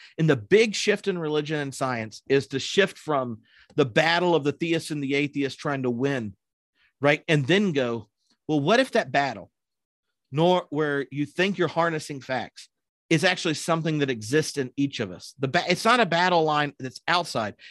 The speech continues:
that each of us are a believer and a skeptic at the same time. And then how do we relate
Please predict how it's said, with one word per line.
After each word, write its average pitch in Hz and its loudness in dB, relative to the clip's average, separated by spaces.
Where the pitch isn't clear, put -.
that 165 0
each 202 2
of 196 4
us 196 0
are 180 4
a 151 4
believer 147 0
and 135 -4
a 120 -8
skeptic 165 -4
at - -8
the 123 -10
same 147 -4
time. 123 -2
And 143 4
then 165 2
how 185 4
do 185 4
we 170 4
relate 139 -2